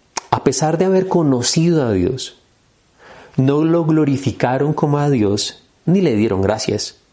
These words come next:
sino que se extraviaron en sus inútiles razonamientos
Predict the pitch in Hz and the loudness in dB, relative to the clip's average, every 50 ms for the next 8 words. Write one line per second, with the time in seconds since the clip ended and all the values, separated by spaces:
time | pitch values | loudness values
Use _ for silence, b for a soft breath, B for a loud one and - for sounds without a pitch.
0 | _ B B B B B B B - - - 139 131 127 131 127 - - 123 - | _ B B B B B B B -4 -2 0 0 0 0 0 0 0 -2 -2 -4
1 | - - - - 110 117 120 117 120 127 139 151 156 151 143 123 - - 117 107 | -4 -2 -2 -2 0 0 0 0 0 0 0 0 0 0 0 -2 -2 -2 -2 -2
2 | - - - - 127 110 110 120 131 147 143 - 175 156 160 151 151 139 - - | -2 -4 -4 -4 -2 0 2 0 0 0 0 0 0 0 0 0 -2 -2 -2 0
3 | 135 135 139 135 120 104 92 - - 95 - - | 0 2 2 2 0 0 -2 -2 -2 -2 -2 -6